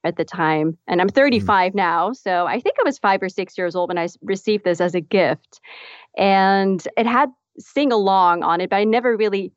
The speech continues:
Speaker 1: sang along to anything 'cause all I did was create video, well, not videos, create radio shows or pretend I had a show, pretend I had listeners. And that's really what I have been doing, you know, ever since I was little,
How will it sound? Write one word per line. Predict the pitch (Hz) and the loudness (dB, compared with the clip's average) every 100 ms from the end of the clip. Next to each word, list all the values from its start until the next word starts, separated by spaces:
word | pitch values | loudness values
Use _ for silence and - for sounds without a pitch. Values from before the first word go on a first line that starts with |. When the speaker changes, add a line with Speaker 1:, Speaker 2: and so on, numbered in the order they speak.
| _ | _
Speaker 1:
sang | _ 247 247 226 | _ 0 0 0
along | 196 190 185 175 185 | 0 0 0 0 -2
to | 226 | -2
anything | 208 320 311 214 180 196 269 - - - - | 0 2 2 2 2 0 -2 -6 -20 -12 -4
'cause | 269 | 0
all | 240 254 | 2 4
I | 247 254 | 2 0
did | 214 165 | -2 -2
was | 180 170 _ _ | -4 -8 _ _
create | - 175 170 165 160 - - _ _ _ _ 170 | -8 -4 0 -2 -4 -12 -20 _ _ _ _ -10
video, | 170 160 165 - | -4 -2 0 0
well, | 185 190 165 | 2 2 2
not | 151 170 | 0 0
videos, | 180 170 160 160 | -2 0 0 -4
create | - 175 170 - | -4 -4 -4 -2
radio | 196 247 208 165 | 0 2 2 0
shows | - 156 - | -4 -6 -2
or | 180 | -2
pretend | 277 196 240 254 254 196 | -2 0 2 2 2 2
I | 190 175 170 165 - | 0 0 0 -2 -4
had | 165 175 170 170 _ _ | -2 0 0 -4 _ _
a | 185 | -12
show, | - 196 147 - | -4 -2 -2 -2
pretend | 277 220 247 294 285 | -2 0 2 4 4
I | 220 | 2
had | 226 180 | 2 -2
listeners. | 175 165 170 151 165 - - - - - | -4 -8 -8 -8 -8 -12 -20 -20 -20 -2
And | 233 220 | 0 2
that's | 311 - 233 | 0 -2 -4
really | 240 311 294 | -2 0 0
what | 269 262 _ - | 0 -2 _ -2
I | 240 | 0
have | 269 254 302 | 2 0 -2
been | 262 262 | -2 -4
doing, | 214 269 277 180 170 | 0 0 0 0 -2
you | 180 | 0
know, | 180 190 233 269 | 2 2 2 -2
ever | - 202 196 | -2 -2 -2
since | 208 240 254 254 | -4 -4 -4 -2
I | 233 | -2
was | 240 233 | -4 -2
little, | 220 214 196 190 190 | 0 2 2 0 -4